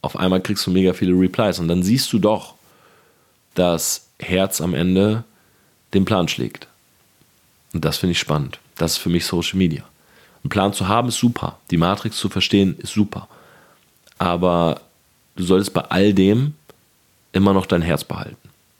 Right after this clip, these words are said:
Weil das ist das, was bei den Leuten wirklich ankommt. Und auf der anderen Seite sehen auch Leute, wenn du nur noch einen Plan verfolgst und das Herz da rausnimmst. Und das wirst du eben auch an deinen Followerzahlen sehen.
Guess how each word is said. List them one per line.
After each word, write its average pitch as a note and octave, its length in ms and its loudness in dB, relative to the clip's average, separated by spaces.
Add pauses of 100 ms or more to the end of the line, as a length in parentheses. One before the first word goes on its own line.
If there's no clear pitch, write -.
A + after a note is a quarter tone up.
(680)
Weil D#2+ 180 0
das F2 220 0
ist - 180 -4
das, F#2 160 -2
was F2+ 80 -12
bei E2 120 0
den D#2+ 100 2
Leuten E2 220 0
wirklich - 280 -10
ankommt. - 460 -12 (800)
Und E3 100 0
auf - 120 -2
der - 140 -4
anderen A2+ 260 2
Seite F2 500 0 (320)
sehen F#2+ 340 2
auch - 160 -6
Leute, F#2 520 0 (720)
wenn F2 220 2
du F2 340 2
nur F#2 260 4
noch E2+ 160 0
einen E2+ 120 -2
Plan F2 240 -2
verfolgst - 560 -2
und D#2+ 220 -2 (160)
das - 200 -6
Herz D#2+ 220 0
da D2+ 100 0
rausnimmst. - 600 -4 (920)
Und D2 100 -2
das D#2+ 220 0
wirst - 180 -4
du - 60 2
eben E2 180 2
auch - 180 0
an D#2 100 -4
deinen C#2+ 160 -2
Followerzahlen C#2 680 -6
sehen. G2 200 -16